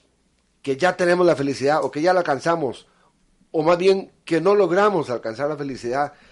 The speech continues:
eh, tal vez estamos poniendo nuestra mira en algo muy ideal, eh, muy irreal,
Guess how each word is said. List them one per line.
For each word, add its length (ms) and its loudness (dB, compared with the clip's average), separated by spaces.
eh, 260 -2
tal 200 -2
vez 160 -4
estamos 360 -2
poniendo 440 -4
nuestra 320 -2
mira 400 -4
en 200 -8
algo 580 -2
muy 300 -6
ideal, 680 0
eh, 380 -6
muy 300 -6
irreal, 720 -2